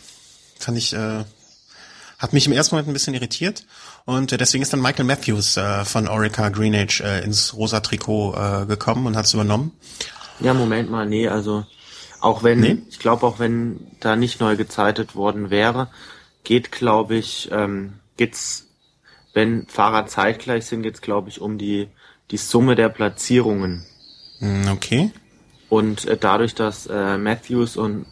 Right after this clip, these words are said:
Speaker 2: Taft im gleichen Team fahren und Matthews auch im Teamzeitfahren mit vorne ankam und dadurch dann halt auch jetzt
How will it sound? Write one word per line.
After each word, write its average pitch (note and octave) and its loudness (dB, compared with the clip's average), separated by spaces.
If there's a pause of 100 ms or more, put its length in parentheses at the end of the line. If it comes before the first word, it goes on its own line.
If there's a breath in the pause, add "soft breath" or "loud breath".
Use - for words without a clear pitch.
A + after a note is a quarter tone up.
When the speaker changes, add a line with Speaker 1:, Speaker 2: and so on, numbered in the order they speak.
Speaker 2:
Taft - 0
im A2+ -6
gleichen G2+ -2
Team B2+ 0
fahren A#2+ 2 (720 soft breath)
und G#2+ 0
Matthews A2+ 0
auch A2+ 4
im A2 -6
Teamzeitfahren A2 -2
mit A2 -2
vorne G#2 2
ankam A#2 0
und G#2 -8
dadurch G2+ -2
dann G2+ -6
halt G2 -6
auch F#2+ -4
jetzt - -14